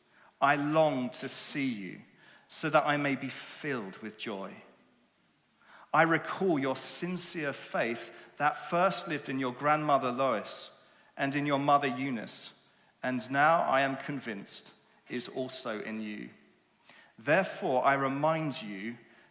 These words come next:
to rekindle the gift of God that is in you through the laying on of my hands.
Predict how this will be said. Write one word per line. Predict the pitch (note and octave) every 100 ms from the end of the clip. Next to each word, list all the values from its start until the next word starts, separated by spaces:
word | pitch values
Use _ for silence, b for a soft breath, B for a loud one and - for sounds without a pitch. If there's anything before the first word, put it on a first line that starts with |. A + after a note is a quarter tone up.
| -
to | - B2 B2
rekindle | D#3 F#3 - - F#3 D#3 B2+ B2
the | A#2+
gift | C#3+ B2+ -
of | B2 -
God | C#3 A2+ G#2 G#2
that | A2+
is | A#2
in | C3 A#2+
you | G#2+ F#2 B B B
through | - C#3
the | B2+
laying | C3+ D3 C#3+ C#3
on | C3
of | A2+
my | A#2+ A#2
hands. | A#2+ A2 F#2 - -